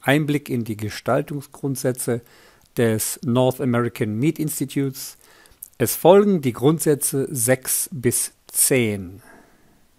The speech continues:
Die Lernziele dieses Modules sind dem vorherigen Modul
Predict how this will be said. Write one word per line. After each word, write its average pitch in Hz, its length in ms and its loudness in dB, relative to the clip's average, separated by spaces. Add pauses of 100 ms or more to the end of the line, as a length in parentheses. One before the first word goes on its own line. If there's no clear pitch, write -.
(1200)
Die 120 480 0
Lernziele 170 960 -2
dieses 135 440 -4
Modules 127 680 -2
sind 120 300 -2
dem 110 260 0 (240)
vorherigen 131 680 2
Modul 123 400 0